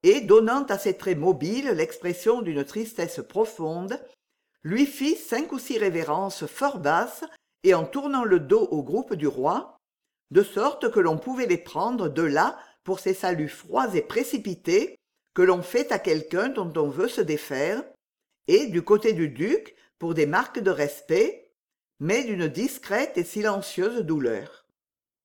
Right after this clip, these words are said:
Le ministre, toujours calme, sourit avec dédain, et prenant ce regard fixe et cet air de grandeur qui paraissait en lui dans les dangers imminents,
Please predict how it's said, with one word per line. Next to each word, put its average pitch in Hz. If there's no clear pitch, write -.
Le 247
ministre, 208
toujours 247
calme, 196
sourit 269
avec 190
dédain, 127
et 196
prenant 208
ce 220
regard 156
fixe -
et 170
cet 160
air 208
de 170
grandeur 214
qui 180
paraissait 175
en 156
lui 175
dans 147
les 135
dangers 170
imminents, 147